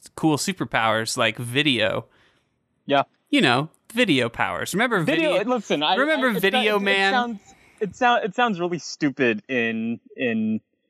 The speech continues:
Speaker 2: on, in the premise. Like, if you just read, if you just read, like, the,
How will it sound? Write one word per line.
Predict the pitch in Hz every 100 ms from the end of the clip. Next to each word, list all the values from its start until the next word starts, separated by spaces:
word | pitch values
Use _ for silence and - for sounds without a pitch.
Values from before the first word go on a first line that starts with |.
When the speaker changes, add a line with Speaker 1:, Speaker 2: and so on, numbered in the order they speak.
| _ _ _ _ _ -
Speaker 2:
on, | 151 147
in | 165
the | 123
premise. | - 101 101
Like, | 135
if | 147
you | 170
just | 180 -
read, | 160 151
if | 165
you | 156
just | 156 139 -
read, | 127 120
like, | 120 110 101 -
the, | 113 104